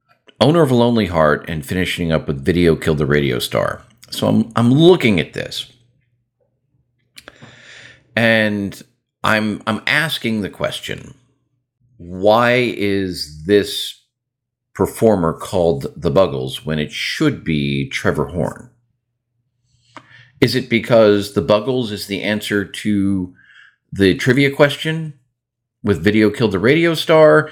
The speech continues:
and so there's a certain name recognition, like, no one knows the name of a producer except people like us? Like, what? This is a Trevor Horn set. This isn't a Buggles set.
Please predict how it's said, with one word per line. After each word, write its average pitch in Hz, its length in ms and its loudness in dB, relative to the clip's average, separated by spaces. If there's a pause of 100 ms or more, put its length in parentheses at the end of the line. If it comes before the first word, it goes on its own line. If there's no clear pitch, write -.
(360)
and 95 320 0
so - 160 2
there's 92 280 2
a 80 40 -6
certain 90 380 0
name 135 260 2
recognition, 165 720 -2
like, 117 200 -2
no 107 120 4
one 101 240 2
knows 107 320 4
the 107 80 0
name 104 300 2
of 95 120 0
a 87 100 0
producer 151 680 0
except - 380 -6
people 101 260 -4
like 85 180 4
us? 160 480 2 (480)
Like, - 320 -2
what? 156 540 2 (720)
This 202 420 0
is 156 140 0
a 117 60 2
Trevor 147 360 0
Horn 143 540 -2
set. - 400 -2
This 117 140 -4
isn't 151 220 0
a 113 40 2
Buggles 104 440 0
set. - 440 -4